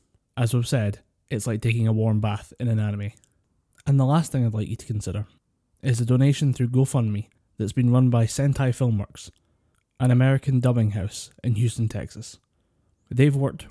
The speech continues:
with Kyo Animation for a while now and have, uh, reached out across the pond to try and help out with, uh, any of the fees that might occur from such a horrible attack. If you have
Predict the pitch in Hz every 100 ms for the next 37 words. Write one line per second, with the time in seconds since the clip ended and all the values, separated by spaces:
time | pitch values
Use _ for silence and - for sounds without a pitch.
0 | - 123 - - 135 131 131 - 117 117
1 | 110 127 113 110 117 104 101 101 101 98
2 | _ _ _ _ _ 117 110 110 104 120
3 | 120 110 113 107 139 - 127 - - 120
4 | 107 - 117 110 101 101 _ _ _ _
5 | _ - 113 - 127 120 117 104 - 123
6 | 113 - 104 - 110 - - 107 107 -
7 | 123 117 107 - 127 123 113 101 107 104
8 | - 113 107 _ _ - 131 123 - 113
9 | 107 104 104 - 95 - - _ _ _
10 | _ _ - 135 156 143 143 135